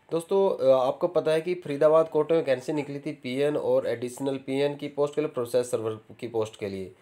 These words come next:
तो दोस्तों, दोनों का रिजल्ट डिक्लेयर कर दिया गया है। ये आप यहाँ पे, आप यहाँ पे डिस्ट्रिक्ट कोर्ट फरीदाबाद की वेबसाइट पे यहाँ पे देख रहे होंगे दो, अ, रिक्रूटमेंट कॉलम में,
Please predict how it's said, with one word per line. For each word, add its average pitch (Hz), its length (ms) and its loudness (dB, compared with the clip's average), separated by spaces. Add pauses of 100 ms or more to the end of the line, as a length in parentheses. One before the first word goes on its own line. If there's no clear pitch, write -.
(300)
तो 147 80 -6
दोस्तों, 160 600 0
दोनों 156 300 4
का 156 180 6
रिजल्ट 147 520 0 (120)
डिक्लेयर 135 340 -2
कर 131 200 0
दिया 151 180 2
गया 147 320 8
है। 156 300 -2 (200)
ये 131 120 2
आप 143 180 0
यहाँ 147 240 2
पे, 151 280 2 (400)
आप 123 160 -2
यहाँ 139 140 0
पे 139 60 -4
डिस्ट्रिक्ट 135 340 -10
कोर्ट 143 200 0
फरीदाबाद 135 460 2
की 147 100 -6
वेबसाइट 135 420 -2
पे 143 100 -4
यहाँ 143 220 0
पे 135 80 -6
देख 147 240 -2
रहे 147 80 0
होंगे 135 140 -2
दो, 143 340 2
अ, 117 300 2
रिक्रूटमेंट 147 480 -2
कॉलम 131 280 2
में, 131 360 -2